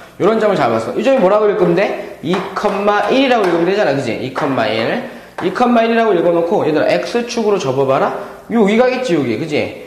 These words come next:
뭐가 바뀌어? 이, 마이너스 일로 바뀌니까 X축 대칭하면 뭐가 바뀌더라? Y좌표가 바뀝니다. 그지?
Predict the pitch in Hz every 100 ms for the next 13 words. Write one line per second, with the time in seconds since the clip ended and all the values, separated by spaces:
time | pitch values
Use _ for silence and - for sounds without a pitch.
0 | - - 180 220 240 208 - 196 - -
1 | - - 151 185 - 214 196 208 214 233
2 | - - 139 180 233 240 214 214 175 151
3 | 135 127 123 117 - 147 - - 220 220
4 | - 233 - 165 165 170 165 151 123 120
5 | 135 131 120 117 131 175 - - - 117
6 | 139 151 160 214 226 165 123 - - 120
7 | 147 123 101 110 101 95 - - 135 135
8 | 170 269